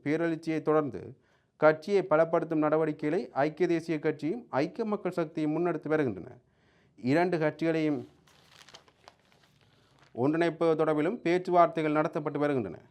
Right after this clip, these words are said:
இவ்வாறானதொரு நிலையிலேயே ஐக்கிய மக்கள் சக்தியை கைவிட்டு ஐக்கிய தேசிய கட்சியில் இணைய வேண்டுமாயின்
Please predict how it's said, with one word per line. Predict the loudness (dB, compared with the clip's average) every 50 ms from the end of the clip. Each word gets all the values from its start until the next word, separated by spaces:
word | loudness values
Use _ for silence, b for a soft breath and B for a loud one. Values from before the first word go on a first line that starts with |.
| _ _ _ -10
இவ்வாறானதொரு | -10 -8 -4 2 6 8 8 10 10 8 6 6 4 2 0 0 0
நிலையிலேயே | 0 2 2 2 2 2 0 0 0 0 -2 -2 -2 0 0 2
ஐக்கிய | 2 0 -2 -4 -4
மக்கள் | -2 -2 -2 -2 -2 -4 -4
சக்தியை | -4 -6 -6 -8 -8 -6 -6 -4
கைவிட்டு | -2 -2 -2 -2 -2 -4 -6 -6 -8 -10 -10 -10 -12 b b b b b b
ஐக்கிய | 2 2 2 2 0 -4 -4
தேசிய | -2 -2 -4 -2 0 -2 -2
கட்சியில் | 0 0 -2 -2 -2 -6 -6 -4 -2
இணைய | -2 -2 0 0 0
வேண்டுமாயின் | -2 -2 -2 -2 -2 -2 0 0 0 0 0 -2 -4